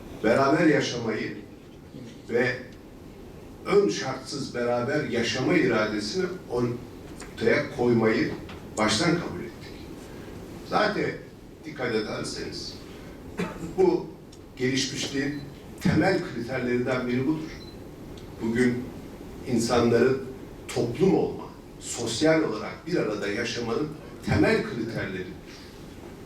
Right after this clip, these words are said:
Anayasamızın ilk dört maddesinde bu var zaten.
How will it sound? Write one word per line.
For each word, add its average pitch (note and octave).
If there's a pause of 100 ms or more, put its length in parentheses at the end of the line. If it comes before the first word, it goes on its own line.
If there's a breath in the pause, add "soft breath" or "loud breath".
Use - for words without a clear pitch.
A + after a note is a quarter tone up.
(120)
Anayasamızın A2
ilk -
dört -
maddesinde -
bu -
var -
zaten. -